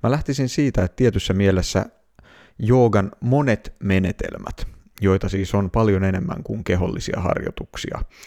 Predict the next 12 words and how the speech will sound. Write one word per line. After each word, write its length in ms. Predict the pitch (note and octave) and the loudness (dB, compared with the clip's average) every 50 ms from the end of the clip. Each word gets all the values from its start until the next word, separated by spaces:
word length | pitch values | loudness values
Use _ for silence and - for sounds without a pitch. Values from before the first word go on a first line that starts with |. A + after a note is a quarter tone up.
| - - - - _ - - | -18 -18 -20 -20 _ -6 -2
ö, 40 | F#2 F2+ F2+ F2+ F2+ F#2+ G2 - - _ _ _ _ _ _ _ - - - - | 0 2 4 4 4 2 0 -2 -6 _ _ _ _ _ _ _ -18 -16 -12 -6
liittyy 460 | G#3 C#3 E3 F3 - - - G#2+ G#2 | 0 2 2 2 2 0 0 2 4
jotenkin 480 | G#2+ A#2 - G#2 G2 F#2+ - G#2 F#2+ F2+ | 4 2 2 2 -2 -2 -2 -2 -2 -2
siihen, 420 | - C#3 C3+ A#2+ F#2+ F#2 F2 F2+ | 0 0 2 2 2 0 0 0
että, 380 | F2 - - - - F#2 F2 - - _ _ _ - _ - - - - - - - - - - _ _ _ - C3 | -2 -4 -4 -2 0 0 0 -2 -6 _ _ _ -20 _ -20 -20 -20 -20 -20 -20 -20 -20 -20 -20 _ _ _ -8 -4
ähm, 880 | F2+ F2 F2 F2+ F2+ F2 F2 F2 F2 F2 F2 F2+ F2+ F#2 E2+ A1+ A#1+ B1+ | -2 0 0 0 0 0 0 0 -2 -2 -2 -2 -2 -2 -4 -4 -4 -4
me 380 | - A#2+ A#2 A2 A2 G#2+ - - - _ _ _ _ _ _ _ _ _ _ _ _ _ _ _ _ _ _ _ _ _ _ _ _ _ _ _ _ _ _ _ _ _ _ _ _ _ - | -2 0 2 2 2 2 0 -2 -10 _ _ _ _ _ _ _ _ _ _ _ _ _ _ _ _ _ _ _ _ _ _ _ _ _ _ _ _ _ _ _ _ _ _ _ _ _ -2
asteittain 1080 | - C#3+ - - - - - G2+ - F2 - _ _ - G2+ F#2 F#2 F2+ F2+ - - F#2 - _ _ _ _ _ _ _ _ _ _ _ _ _ - G#2 F#2+ | 0 0 0 -2 -6 -2 -2 0 0 -2 -4 _ _ 0 2 2 4 2 2 -2 -4 -8 -12 _ _ _ _ _ _ _ _ _ _ _ _ _ -10 -2 0
vähemmän 720 | A#2+ C3 C3 C3 C3 A2+ G2+ F#2+ F#2 F#2 F#2 F#2 F2+ - _ _ _ _ _ - - | 0 2 2 2 2 2 2 2 2 2 0 0 -2 -4 _ _ _ _ _ -14 -8
samastutaan 1080 | - - A2+ G#2+ G#2 G#2 F#2+ F#2+ - - - G#2+ - - - - - - - - F#2+ - _ _ _ _ _ _ _ _ _ _ _ _ _ _ _ _ _ _ _ _ _ _ _ _ - - | -2 0 2 2 4 2 2 0 -2 -6 -8 -8 -8 -4 -4 -4 -4 -4 -6 -8 -10 -14 _ _ _ _ _ _ _ _ _ _ _ _ _ _ _ _ _ _ _ _ _ _ _ _ -6 0
meidän 480 | G#2+ G2+ F#2+ F2+ F#2+ F2+ F2+ F2+ - - _ _ _ _ - | 2 2 2 2 2 0 0 -4 -6 -10 _ _ _ _ -2
kehoon 640 | - A#2 A#2+ A2+ - G#2 F#2+ F2+ F2 F#2 F#2 F2+ | 2 2 2 2 2 0 0 2 2 0 -2 -2